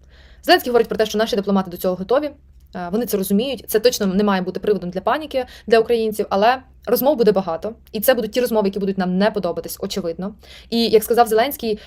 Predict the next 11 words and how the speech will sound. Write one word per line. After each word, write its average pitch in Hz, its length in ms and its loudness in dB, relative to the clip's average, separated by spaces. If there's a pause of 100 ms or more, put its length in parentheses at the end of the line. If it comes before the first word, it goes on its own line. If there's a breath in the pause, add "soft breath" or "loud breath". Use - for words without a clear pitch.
все - 160 2
те, 269 120 2
що 254 140 -4
ми 214 80 2
зараз 254 300 4
бачимо, 208 460 0 (680)
а, 190 260 0
це 240 120 4
ще 240 160 0
найлегший 208 600 4
етап. 190 320 -4